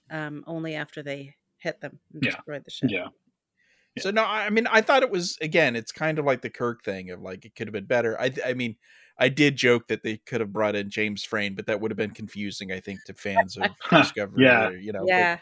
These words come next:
Speaker 2: That would have
Speaker 3: uh,
Speaker 2: been kind of funny, though, yeah. <laughs>
Speaker 3: I thought, you know, I liked the kind of over-the-top Praetor, you know, the Neo
Speaker 2: That was
Speaker 3: before
Speaker 2: all
Speaker 3: me
Speaker 2: fine.
Speaker 3: stuff.
Speaker 2: It's like,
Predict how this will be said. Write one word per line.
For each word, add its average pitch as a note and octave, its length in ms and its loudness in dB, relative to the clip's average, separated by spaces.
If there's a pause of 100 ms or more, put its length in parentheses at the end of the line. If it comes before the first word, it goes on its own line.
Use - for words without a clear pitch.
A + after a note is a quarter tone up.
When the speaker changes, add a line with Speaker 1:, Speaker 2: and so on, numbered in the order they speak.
(180)
Speaker 2:
That C3+ 180 8
would C3 100 8
have B2+ 80 6
Speaker 3:
uh, - 0 -
Speaker 2:
been A#2+ 140 6
kind B2+ 180 6
of A2+ 80 -2
funny, A2 300 0
though, G2+ 240 -4
yeah. A2 300 -4 (240)
<laughs> - 160 -14 (320)
Speaker 3:
I D3 120 6
thought, A3 220 4 (640)
you A#3 60 -4
know, E3+ 60 -2
I F#3+ 100 2
liked G3+ 280 6
the G#3 100 -2
kind E3+ 220 2
of C3 80 4
over-the-top C3+ 920 0
Praetor, A#2 920 4 (500)
you G#2+ 160 -4
know, G#2 120 0
the G2+ 120 -4
Neo A#2 260 6
Speaker 2:
That C4+ 100 2
was A#3+ 140 4
Speaker 3:
before - 0 -
Speaker 2:
all C3+ 200 10
Speaker 3:
me A#2 120 0
Speaker 2:
fine. C3 360 8
Speaker 3:
stuff. - 20 -
Speaker 2:
It's A2 140 -2
like, B2 200 2